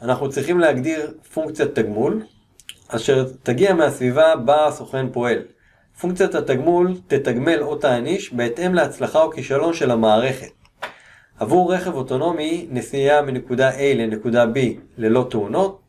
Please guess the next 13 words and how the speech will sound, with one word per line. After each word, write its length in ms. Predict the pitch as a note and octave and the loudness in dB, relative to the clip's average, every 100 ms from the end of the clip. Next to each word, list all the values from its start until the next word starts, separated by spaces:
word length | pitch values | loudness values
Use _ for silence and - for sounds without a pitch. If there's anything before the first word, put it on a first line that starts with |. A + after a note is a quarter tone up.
| - | 0
תוך 220 | D3 C#3 | 0 2
למשל 440 | B2+ A#2 D3 B2 | -4 -2 2 2
אופטימיזציה 800 | A2+ - A#2 A2 A2 C#3+ C#3+ A2+ | 2 -4 -2 0 4 2 2 -6
של 120 | - | -10
נוחות 340 | G#2+ - D#3+ E3+ | -12 -8 -4 -2
הנהג, 440 | E3+ D#3+ D3+ C3 | 0 4 2 2
יעילות 540 | A#2 A#2 C#3+ C#3+ - _ | -2 0 -2 -4 -10 _
צריכת 400 | - B2 C3 B2+ | -4 -2 2 2
הדלק 540 | A2+ A2 F3 E3 - - | 2 2 2 0 -4 -2
ועוד. 280 | A2+ G#2+ - _ - - - _ | 0 2 -2 _ -20 -20 -20 _
עבור 340 | A2 C#3 E3 | -2 2 2
הרובוט 380 | D#3+ E3+ E3+ E3 | 2 0 -2 -2
המהלך, 640 | C3 B2 C#3 G#3+ G#3+ G#3+ | -2 0 0 0 -2 -6